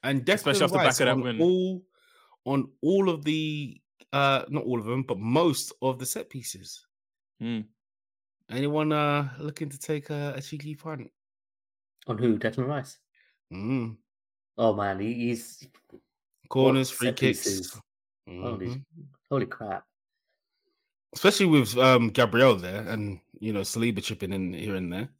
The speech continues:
Speaker 1: <sighs> I mean,
Speaker 3: Yeah,
Speaker 1: I
Speaker 3: I
Speaker 1: don't
Speaker 3: mean
Speaker 1: think it's the worst shout in the world if you have the s-, the funds, but I mean,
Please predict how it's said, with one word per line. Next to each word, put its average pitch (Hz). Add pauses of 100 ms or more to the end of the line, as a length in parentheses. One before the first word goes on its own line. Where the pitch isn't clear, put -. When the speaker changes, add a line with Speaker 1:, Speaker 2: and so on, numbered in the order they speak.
(1600)
Speaker 1:
<sighs> - (540)
I -
mean, 117
Speaker 3:
Yeah, 151
Speaker 1:
I 101
Speaker 3:
I -
Speaker 1:
don't 165
Speaker 3:
mean 185
Speaker 1:
think 156
it's 101
the 107
worst 117
shout 98
in 90
the 90
world 98
if -
you 98
have 104
the 95
s-, - (140)
the 92
funds, 113
but 87
I 87
mean, 101